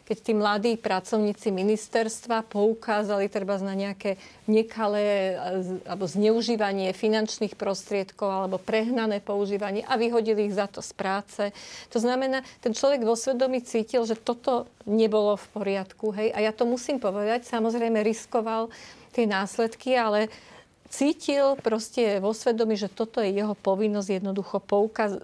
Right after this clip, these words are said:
oznámiť túto vec, hej? Nie, že tak mňa sa to netýka, ja som,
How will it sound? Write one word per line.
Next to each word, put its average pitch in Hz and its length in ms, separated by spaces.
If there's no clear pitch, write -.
oznámiť 240 1120
túto 208 440
vec, 190 320
hej? 214 240
Nie, 226 160
že 220 160
tak - 240
mňa 220 160
sa 220 160
to - 80
netýka, 196 480
ja 202 160
som, 220 320